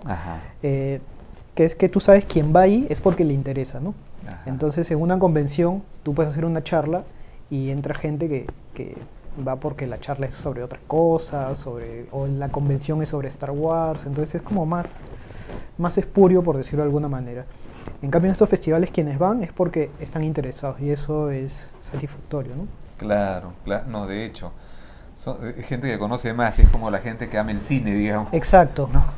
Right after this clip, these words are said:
Speaker 2: exacto. Es como que hagas un festival de cine comercial y va a ir todo tipo de personas
Speaker 1: Claro.
Speaker 2: y a las charlas puede ir cualquier tipo de personas y en cambio, si haces un festival de cine de autor,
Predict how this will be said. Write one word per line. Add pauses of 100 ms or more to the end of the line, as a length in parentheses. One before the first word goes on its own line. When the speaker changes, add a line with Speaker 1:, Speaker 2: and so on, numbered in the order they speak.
(140)
Speaker 2:
exacto.
Es
como (180)
que
hagas
un
festival
de
cine
comercial (200)
y
va
a
ir (320)
todo
tipo
de
personas (100)
Speaker 1:
Claro.
Speaker 2:
y
a
las
charlas
puede
ir
cualquier
tipo
de
personas (220)
y
en
cambio, (540)
si
haces
un
festival
de
cine
de
autor,